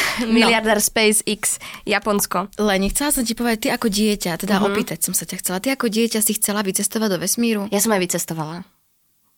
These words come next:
Speaker 2: <laughs> Minimálne v mojej hlave určite. Áno, jasné, že som chcela. Samozrejme.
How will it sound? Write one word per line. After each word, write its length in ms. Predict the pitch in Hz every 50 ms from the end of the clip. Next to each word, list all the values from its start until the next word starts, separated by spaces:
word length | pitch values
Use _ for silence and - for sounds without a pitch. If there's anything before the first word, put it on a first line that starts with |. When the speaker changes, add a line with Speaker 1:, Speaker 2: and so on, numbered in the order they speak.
| _ _ _ _ _ _ _ _ _ -
Speaker 2:
<laughs> 320 | - 311 - - - - 339 - 494 466 - 494 466 427 440 - 370 370 - 349 330 - 370 - - - - - - 415 - - - 311 - - - 359 339 - - 392 - - 622 622 523 466 415 359 330 - 240 - 240 233 - - - - -
Minimálne 400 | - 226 277 277 269 240 214 214
v 40 | 233
mojej 160 | 240 220 214
hlave 180 | 220 202 196 175
určite. 360 | - 196 196 - 254 240 254 233
Áno, 220 | - 233 240 226
jasné, 260 | 202 196 247 - 302 262
že 80 | 226 196
som 160 | - 208 190
chcela. 360 | 190 - 196 170 160 180 196
Samozrejme. 560 | - - 233 240 220 208 196 180 175 175 185